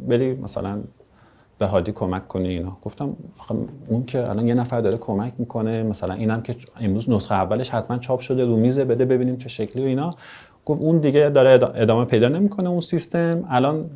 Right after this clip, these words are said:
تو باید بری کمک کنی» اینا. خب گفتم: «این که خیلی خوبه.» گفت: «مثلاً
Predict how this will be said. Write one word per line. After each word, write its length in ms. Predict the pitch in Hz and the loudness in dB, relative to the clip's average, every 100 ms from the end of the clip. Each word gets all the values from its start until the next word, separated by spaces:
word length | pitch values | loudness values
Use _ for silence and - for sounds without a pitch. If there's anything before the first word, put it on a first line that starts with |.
| 127 | -6
تو 100 | - | 0
باید 160 | 131 127 | 2 2
بری 240 | 123 123 120 - | 2 0 -4 -10
کمک 360 | - 104 101 101 | -2 0 0 -2
کنی» 200 | 101 98 | -6 -4
اینا. 140 | 90 | -6
خب 180 | - 147 | -6 -4
گفتم: 200 | 156 160 | -2 0
«این 100 | 165 | -2
که 100 | 170 | -2
خیلی 260 | - 185 185 | 0 0 0
خوبه.» 340 | - 185 175 | 0 0 0
گفت: 180 | 170 170 | -2 -4
«مثلاً 320 | 147 147 156 | -4 -6 -6